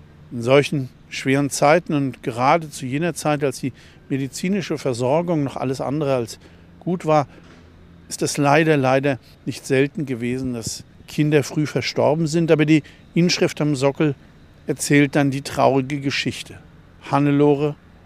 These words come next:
Opfer des Holztorschuleinsturzes. Es ist der Hinweis auf die schlimmste Mainzer Nachkriegstragödie, die sich am dreizehnten November neunzehnhundertfünfundvierzig ereignet.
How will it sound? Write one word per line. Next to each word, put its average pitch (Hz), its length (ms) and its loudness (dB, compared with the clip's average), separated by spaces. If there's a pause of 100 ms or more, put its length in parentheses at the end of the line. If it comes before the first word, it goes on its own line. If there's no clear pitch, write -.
(160)
Opfer 127 440 -2 (400)
des - 180 -8
Holztorschuleinsturzes. 113 1700 -2 (480)
Es - 100 -20
ist - 140 -12
der 117 80 -4
Hinweis 170 500 4
auf 180 100 6
die 165 180 -2 (200)
schlimmste 196 640 2
Mainzer 160 420 2
Nachkriegstragödie, 143 1300 0 (420)
die 160 60 -2
sich - 140 -2
am 160 120 2
dreizehnten 165 580 0
November 170 340 4
neunzehnhundertfünfundvierzig 170 1040 0
ereignet. 147 580 0